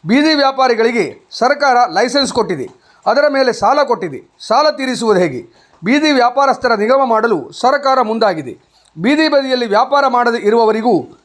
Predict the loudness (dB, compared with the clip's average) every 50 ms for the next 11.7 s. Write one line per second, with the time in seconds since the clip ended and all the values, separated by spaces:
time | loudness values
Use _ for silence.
0 | _ -4 0 0 0 2 2 0 0 0 -2 -2 0 0 2 2 0 -2 -4 -10
1 | -14 -18 _ _ _ _ _ _ -4 -4 0 2 2 2 2 2 0 -4 0 0
2 | 0 0 0 0 0 0 0 -2 -2 -2 -2 0 0 0 -2 -4 -6 -8 -8 -2
3 | 0 2 2 2 2 2 0 -2 -2 -2 -4 0 0 -2 -2 0 0 0 0 0
4 | 0 0 2 2 2 2 2 0 0 -4 -4 -2 -4 -4 -2 0 -2 0 2 0
5 | 0 0 -2 -2 0 0 0 0 2 0 0 0 0 0 0 0 0 0 -2 0
6 | 2 0 0 0 -2 -12 -20 _ -6 -2 0 2 2 2 2 0 0 0 2 2
7 | 2 2 0 0 -4 -4 -2 0 0 0 0 0 -2 -2 -2 -4 -4 -4 -4 -6
8 | -8 -10 _ _ _ _ _ -4 0 2 4 4 4 4 2 2 0 0 0 0
9 | -2 -2 -2 -4 -4 0 0 2 2 2 0 0 0 0 -2 -2 -2 -2 -2 0
10 | 0 0 0 0 -2 -2 -4 -12 _ _ _ -4 -2 0 0 0 0 -2 -2 0
11 | -2 -2 0 0 0 0 -2 -4 -8 -12 -16 -18 _ _